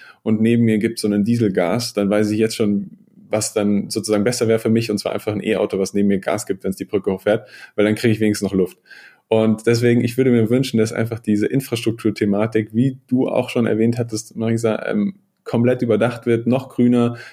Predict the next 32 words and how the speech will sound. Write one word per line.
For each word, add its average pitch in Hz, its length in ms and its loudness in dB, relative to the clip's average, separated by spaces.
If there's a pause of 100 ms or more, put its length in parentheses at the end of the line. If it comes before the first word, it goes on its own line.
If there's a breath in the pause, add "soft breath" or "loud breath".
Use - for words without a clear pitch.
(100)
noch 117 180 -2
mehr 110 140 2
auf 110 80 -2
Fahrräder 120 440 0
ausgelegt 110 480 -2
sind. 110 260 2
Die 110 140 -2
Autos 185 280 -2
sollte 151 240 0
man 131 120 0
nicht 127 140 -6
verbannen 113 460 0
überall, 90 460 0
weil 98 140 0
manchmal 143 580 0
ist - 200 -6
man 127 120 2
aufs 120 140 -2
Auto 120 240 -2
angewiesen, 110 400 0
das 98 160 -2
weiß 101 180 0
ich - 140 -4
auch. 110 240 0 (400 loud breath)
Aber 120 260 2
dann 110 140 2
dieses 107 240 -2
Begrünen, 156 680 0 (120)
das - 160 -20
mit 110 100 -6
der - 60 -2
Infrastruktur 120 840 0